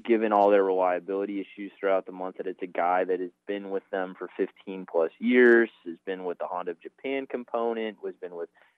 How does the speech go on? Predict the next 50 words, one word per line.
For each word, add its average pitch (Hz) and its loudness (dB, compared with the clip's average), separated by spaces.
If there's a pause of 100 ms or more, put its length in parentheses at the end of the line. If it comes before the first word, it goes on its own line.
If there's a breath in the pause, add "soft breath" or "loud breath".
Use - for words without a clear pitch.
(100)
you 104 -12
know, 95 0
the, 87 -2
the 85 -4
factory 110 0
team 107 -6
in 95 -2
F 87 -4
one, 104 -4
had 90 -4
a - -10 (180)
separate - -2 (140)
team 120 -6 (100)
that 107 -4
he 107 -2
got 104 2
to 107 -10
drive 104 4
for, 104 -2 (120)
Super 101 -2
Aguri, 107 6 (100)
super 113 -6
best 101 0
friends. 101 -6
I 98 -10
mean, 95 -10 (500 soft breath)
Fernando 131 2
Alonso 107 -2
must 104 -8
be 110 -12
having, 98 2
you 95 -12
know, 87 -10
Canadian 101 -8
G 101 -8
P 95 -6 (180)
nightmare 98 0 (180)
flashbacks 95 2
because 98 -6
there's 98 -2
Sato 101 2 (200)
trolling 110 -2
him 98 -8
again, 92 -8
just 95 -8
like 98 -2
he 131 -6
<laughs> - -2
did 165 6
at, 123 4